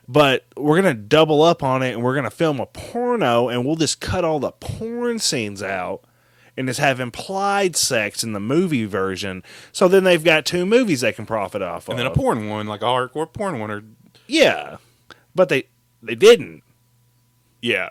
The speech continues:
Speaker 2: like
Speaker 1: Oh, man. Th-, ah. Ah.
Speaker 2: So, we did come to find there's a director's cut of it from our friend.
Speaker 1: That's got, like,
Speaker 2: Fifteen more minutes of footage, so we thought maybe that theory was right. And this was just us spitballing that theory as we're watching it and laughing.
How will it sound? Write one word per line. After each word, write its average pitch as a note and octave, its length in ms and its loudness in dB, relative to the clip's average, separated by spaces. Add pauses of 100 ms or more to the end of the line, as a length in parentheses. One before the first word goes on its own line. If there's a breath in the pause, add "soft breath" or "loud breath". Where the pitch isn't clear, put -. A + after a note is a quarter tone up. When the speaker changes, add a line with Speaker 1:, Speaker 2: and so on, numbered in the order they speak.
(120)
Speaker 2:
like - 220 -14 (300)
Speaker 1:
Oh, D3 260 0
man. C#3 340 0
Th-, D#3+ 140 -2
ah. D#3+ 580 6 (160)
Ah. G3+ 1160 12 (260)
Speaker 2:
So, - 160 2 (840 loud breath)
we C#3 120 0
did E3+ 140 4
come F#3+ 120 4
to E3 60 2
find D#3+ 200 6
there's C#3 120 2
a - 20 -8
director's A#2 420 -2
cut A2 220 0
of G#2+ 120 -2
it A2 120 -4
from A2+ 160 -6
our G#2 80 0
friend. G#2+ 500 -4
Speaker 1:
That's D#3 200 2
got, F3 220 4
like, E3+ 280 0 (640)
Speaker 2:
Fifteen D3 380 2
more C#3 120 0
minutes C3+ 220 0
of C#3 100 -2
footage, C3 480 2
so D3 100 2
we C#3 100 0
thought D3 240 6
maybe C#3 200 4
that C3 180 2
theory B2+ 240 -2
was A2+ 160 -4
right. A#2+ 220 2
And B2+ 80 -2
this E3 100 2
was F3 120 -6
just D3+ 180 -4
us B2+ 180 -2
spitballing B2 400 0
that B2 140 -6
theory C3 260 -2
as B2 160 0
we're A#2+ 80 -4
watching A2 400 -2
it A2+ 40 -8
and G#2+ 120 -10
laughing. A2+ 640 -8